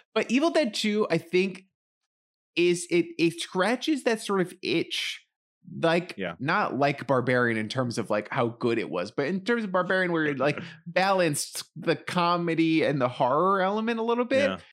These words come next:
Speaker 1: And it was just a fun ride, I feel like. You're, like, watching this
Speaker 2: Oh,
Speaker 1: guy go
Speaker 2: man.
Speaker 1: crazy. He's fighting demons. It's a very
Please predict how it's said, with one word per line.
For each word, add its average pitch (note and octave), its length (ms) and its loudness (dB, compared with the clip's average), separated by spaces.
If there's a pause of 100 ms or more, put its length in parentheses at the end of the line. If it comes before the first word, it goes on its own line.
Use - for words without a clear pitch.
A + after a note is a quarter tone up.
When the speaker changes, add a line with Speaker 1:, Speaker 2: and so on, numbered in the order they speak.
(120)
Speaker 1:
And G3+ 120 -2
it B3+ 80 0
was D#4 160 0
just G4+ 160 -2
a G4 60 0
fun A3 720 -2 (100)
ride, C#3 800 2
I C3 140 0
feel B2+ 280 2
like. A#2 260 0 (400)
You're, F3+ 140 2
like, G#3+ 200 2
watching D3 360 2
this G#3 120 -2
Speaker 2:
Oh, B2 40 -10
Speaker 1:
guy F#3+ 280 2
go F#3+ 160 0
Speaker 2:
man. - 100 -4
Speaker 1:
crazy. F#3+ 460 2
He's F3+ 180 0
fighting F#3 380 0
demons. F3+ 400 -2
It's C#3+ 100 -6
a - 20 -10
very G#3 220 0